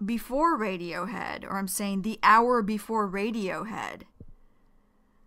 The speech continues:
And I go on to say, "I was just so focused on," or "I was thinking a lot about," getting back to the stage to get a good spot or a good place to see Radiohead. I just couldn't fully,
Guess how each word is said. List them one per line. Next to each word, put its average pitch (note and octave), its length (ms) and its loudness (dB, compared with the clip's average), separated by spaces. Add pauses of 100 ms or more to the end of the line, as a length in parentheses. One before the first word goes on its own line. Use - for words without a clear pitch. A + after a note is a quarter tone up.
(600)
And G#3 100 0
I G#3 100 2
go A3 160 2
on G#3 120 4
to G#3 80 0
say, G#3 180 -2
"I B3 160 4
was D4 200 0
just A#3 300 0
so D4 400 4
focused D4+ 640 0
on," F3+ 300 -2
or F3+ 160 -4
"I A3+ 80 0
was B3 220 -4
thinking C4+ 400 0
a - 100 0
lot A3 360 8
about," F#3 540 0 (1160)
getting B3 360 2
back A3+ 340 8
to - 160 -6
the G3+ 100 -2
stage G3+ 840 -4 (140)
to A3+ 100 -4
get B3 220 0
a A3 60 2
good B3 280 -4
spot - 640 6
or G3 100 -4
a F#3+ 60 -2
good G#3 260 -4
place A#3 480 0
to G#3 120 -6
see G#3+ 260 -2
Radiohead. F#3+ 840 -2 (1160)
I A#3+ 140 2
just C4+ 500 2
couldn't D#4 360 -6
fully, B3 760 0